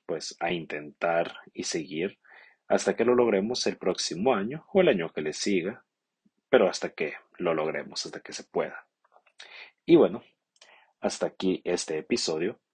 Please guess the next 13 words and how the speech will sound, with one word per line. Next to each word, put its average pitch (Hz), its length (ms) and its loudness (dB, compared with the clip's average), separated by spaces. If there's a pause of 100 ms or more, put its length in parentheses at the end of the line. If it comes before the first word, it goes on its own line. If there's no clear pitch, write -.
(120)
Espero 92 380 2
les 80 100 -2
haya 78 220 -2
gustado, 101 560 4
que 101 100 -4
se - 140 -6
hayan 85 140 -4
entretenido, 110 680 0
que 101 80 2
hayan 95 160 4
reflexionado 90 840 -2
un 98 160 -2
poquito. - 540 -4